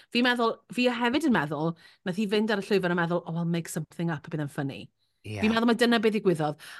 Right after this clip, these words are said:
Speaker 1: a nath hi fynd yn hollol blank achos oedd hi ddim yn gwbod be oedd hi wneud. Nath hi ddim,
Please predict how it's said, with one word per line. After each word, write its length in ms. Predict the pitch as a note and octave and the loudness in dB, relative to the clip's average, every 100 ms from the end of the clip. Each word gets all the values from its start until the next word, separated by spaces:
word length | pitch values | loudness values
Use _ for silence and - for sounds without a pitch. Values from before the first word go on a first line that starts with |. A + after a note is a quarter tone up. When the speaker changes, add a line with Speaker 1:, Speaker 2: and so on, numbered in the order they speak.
| - | -2
Speaker 1:
a 80 | F#3+ | 0
nath 160 | F#3 F#3 | 0 -2
hi 60 | |
fynd 120 | F3 F3+ | -2 -2
yn 80 | E3+ | -4
hollol 280 | G#3+ A#3 G#3 | -6 -6 -2
blank 280 | F#3+ D3 - | 0 0 -6
achos 280 | - F3 F3 | -8 -4 -2
oedd 80 | |
hi 120 | E3 F3 | -2 0
ddim 120 | F#3 | -2
yn 40 | E3+ | -2
gwbod 140 | E3+ | 0
be 60 | E3+ | 0
oedd 60 | E3+ | 0
hi 40 | |
wneud. 140 | G#3 A3+ | 0 -2
Nath 60 | E3 | -4
hi 40 | |
ddim, 340 | E3+ G#3 F#3+ | -4 0 2